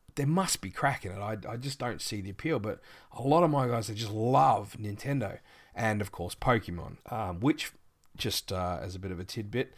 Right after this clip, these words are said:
Pokemon was actually de-, developed by a gentleman with autism. So a lot of our guys love Pokemon, and I've, I've loved this concept of being able to p-, provide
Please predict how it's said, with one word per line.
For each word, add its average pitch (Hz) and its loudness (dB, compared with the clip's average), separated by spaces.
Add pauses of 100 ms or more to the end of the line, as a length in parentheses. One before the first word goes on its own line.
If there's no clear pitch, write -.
Pokemon 143 0
was 117 -2
actually 123 -2
de-, 113 0 (100)
developed 110 2
by 104 2
a 104 -2
gentleman 101 -4 (160)
with 101 -2
autism. 101 -2 (240)
So 139 6 (340)
a 127 -4
lot 143 8
of 165 8
our 147 6
guys 117 2
love 107 -2
Pokemon, 110 0
and 104 -4
I've, 110 0
I've 117 -4
loved 139 2
this 127 0
concept 120 -4
of 107 -6
being 117 -2
able 110 -2
to - -10
p-, 101 -14
provide 107 0